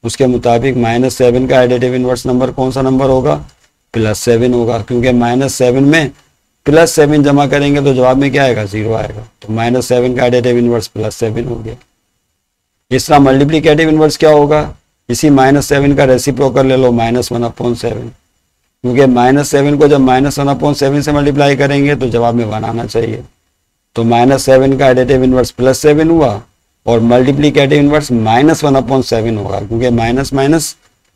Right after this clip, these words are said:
plus हो जाएगा और सेवन सेवन से कट जाएगा। नहीं, माइनस माइनस प्लस हो गया और सेवन सेवन से कट गया, तो जवाब में प्लस वन आना चाहिए। शर्त ये होती है multiplicative inverse के लिए। ज़ीरो पॉइंट थ्री देखें, ज़ीरो पॉइंट थ्री का क्या होगा,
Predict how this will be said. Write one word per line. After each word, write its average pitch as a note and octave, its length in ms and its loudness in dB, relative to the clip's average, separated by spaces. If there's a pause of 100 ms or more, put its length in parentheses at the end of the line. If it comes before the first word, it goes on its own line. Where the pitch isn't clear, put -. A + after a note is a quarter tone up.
(260)
plus D3 260 2
हो D#3 80 2
जाएगा D3 320 4
और C3+ 140 0
सेवन C3 320 0
सेवन B2+ 260 0
से D3 140 -4
कट A#2 200 -4
जाएगा। G#2 380 -8 (160)
नहीं, D3 180 -2 (500)
माइनस A2+ 440 -4
माइनस C3 280 -2
प्लस B2+ 280 -2
हो C3+ 100 -2
गया C#3 140 -2
और B2+ 80 0
सेवन B2 300 -2
सेवन A#2+ 280 -6
से C#3 100 -8 (440)
कट A2 100 -4
गया, A2 200 -2
तो A2+ 100 0
जवाब A#2+ 280 2
में C#3 120 0
प्लस C3 300 -4
वन B2+ 160 -2
आना A2+ 220 -4
चाहिए। A2 380 -4
शर्त A2 320 -8
ये A2 60 -4
होती G#2+ 320 -6
है A2 80 -2
multiplicative G#2+ 720 -4
inverse G#2 280 -8
के G#2+ 120 -8
लिए। G2+ 220 -12 (680)
ज़ीरो C#3 300 2
पॉइंट D#3 320 0
थ्री D3 180 -2
देखें, D3 340 -2
ज़ीरो C3+ 240 0
पॉइंट C#3+ 280 -2
थ्री C#3 160 -2
का C#3+ 140 0
क्या C3+ 160 -2
होगा, C3 220 -2